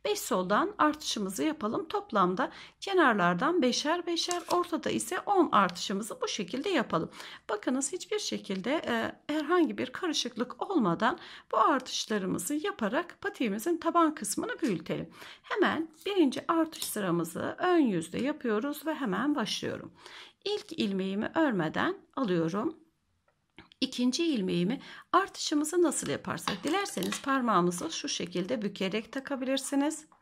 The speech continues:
Şu şekilde. Dilerseniz şu şekilde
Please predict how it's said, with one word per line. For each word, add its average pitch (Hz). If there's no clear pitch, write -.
Şu -
şekilde. 175
Dilerseniz 302
şu -
şekilde 202